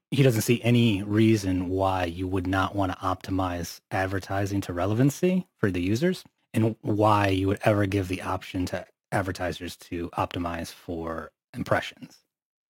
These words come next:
So relevancy, which would be equated to probably, um, optimized to click, so cost per click kind of thing, where you would tailor your spend to whatever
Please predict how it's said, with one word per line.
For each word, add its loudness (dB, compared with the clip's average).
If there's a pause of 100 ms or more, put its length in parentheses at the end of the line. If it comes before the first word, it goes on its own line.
(240)
So 4
relevancy, 6 (240)
which 4
would 6
be 6
equated 4
to -8
probably, -2 (760)
um, -2 (180)
optimized 0
to -18
click, -2
so -6 (160)
cost -4
per -8
click -4
kind 0
of -2
thing, 0
where 2
you 0
would -2 (380)
tailor 6
your 4
spend 0
to -4
whatever 0